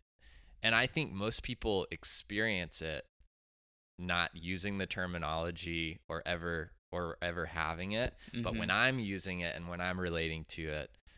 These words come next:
Speaker 1: even on a theological level, and how that relates to how that shows up in my life,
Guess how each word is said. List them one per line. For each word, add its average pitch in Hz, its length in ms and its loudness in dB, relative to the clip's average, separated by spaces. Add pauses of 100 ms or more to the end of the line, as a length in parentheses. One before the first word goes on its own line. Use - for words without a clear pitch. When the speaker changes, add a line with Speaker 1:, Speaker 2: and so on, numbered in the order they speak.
(420)
Speaker 1:
even 101 280 2
on 90 160 2
a 85 60 -2
theological 82 800 -2
level, 73 540 -4 (1080)
and 85 160 -4
how 85 240 2
that 78 220 0
relates 78 500 -2
to 82 300 -4 (180)
how - 260 -6
that 71 160 -6
shows 82 280 -4
up 85 180 -4
in 76 80 -10
my 73 160 -6
life, 76 280 -2